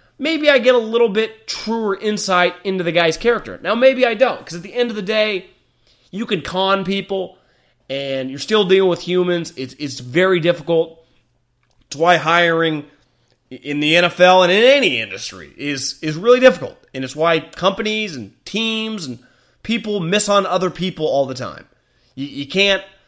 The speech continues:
there's only so much you can measure, e-, even in football. Like, I can't,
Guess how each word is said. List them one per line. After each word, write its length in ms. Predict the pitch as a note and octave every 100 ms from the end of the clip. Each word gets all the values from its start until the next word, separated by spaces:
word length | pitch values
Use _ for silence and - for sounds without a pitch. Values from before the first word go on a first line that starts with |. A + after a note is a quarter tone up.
| _ _
there's 120 | C3+
only 160 | F#3+ E3+
so 320 | - - G3
much 240 | F3+ F3 D3+
you 80 |
can 180 | D#3 D3
measure, 320 | C#3 A#2 G#2
e-, 80 | C3+
even 320 | F3+ G#3 G#3
in 100 | G#3
football. 440 | F3 E3+ - - _
Like, 140 | D3
I 100 | F3+
can't, 580 | F#3+ - - C4+ C4 A3+